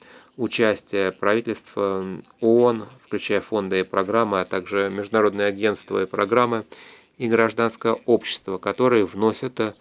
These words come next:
весомый вклад за счет, э, финансовых, технических ресурсов и направляя экспертов, э, для достижения этих высоких целей, которые были согласованы всеми нами с учетом голоса жертв и общин.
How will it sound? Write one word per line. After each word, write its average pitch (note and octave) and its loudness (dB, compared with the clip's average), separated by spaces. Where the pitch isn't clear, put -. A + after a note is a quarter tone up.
весомый A#2 0
вклад F#2+ 0
за F#2 -2
счет, - -8
э, F#2+ -6
финансовых, A2 -6
технических A#2 -8
ресурсов G2+ -4
и G2 -4
направляя G#2+ 0
экспертов, F#2 -6
э, F2 -6
для A#2+ 2
достижения A#2+ 0
этих G#2 -8
высоких A#2+ -4
целей, G2+ 0
которые G2 -4
были F2+ -4
согласованы F#2+ 0
всеми F#2 0
нами A#2 0
с - 0
учетом A2 4
голоса G2 4
жертв B2 0
и A2 -2
общин. F2+ -6